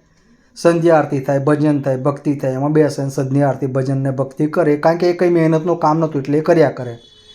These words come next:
થોડાક ટાઈમ પછી જમવાનું બનતું નથી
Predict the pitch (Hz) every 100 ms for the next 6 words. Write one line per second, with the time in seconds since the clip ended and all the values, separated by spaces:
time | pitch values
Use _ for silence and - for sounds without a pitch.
0 | - - - - - 196 202 202 175 170
1 | 170 175 185 - _ _ _ _ - 165
2 | 165 160 160 160 151 147 156 143 156